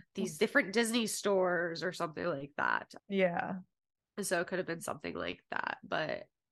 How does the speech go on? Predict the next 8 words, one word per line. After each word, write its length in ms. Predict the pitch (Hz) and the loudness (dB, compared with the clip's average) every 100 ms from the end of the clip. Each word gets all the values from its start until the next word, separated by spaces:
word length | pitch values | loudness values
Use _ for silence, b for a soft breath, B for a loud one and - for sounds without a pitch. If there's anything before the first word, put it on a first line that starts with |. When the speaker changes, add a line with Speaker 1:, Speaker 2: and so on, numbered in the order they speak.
| _ _ 165 | _ _ -4
Speaker 1:
definitely, 920 | 180 185 208 214 214 214 220 220 233 b b b _ _ - | 0 0 0 -2 0 0 0 -4 -8 b b b _ _ -8
definitely 380 | 185 190 202 208 | -2 0 0 0
was 160 | 196 170 | 0 0
my 120 | 180 | -2
trip 240 | 185 151 - | -2 -6 -6
down 220 | 123 135 - | -4 -4 -6
here. 480 | 160 - 127 143 - - _ | -6 -4 -4 -6 -10 -20 _
My 320 | 170 156 160 | -6 -4 -6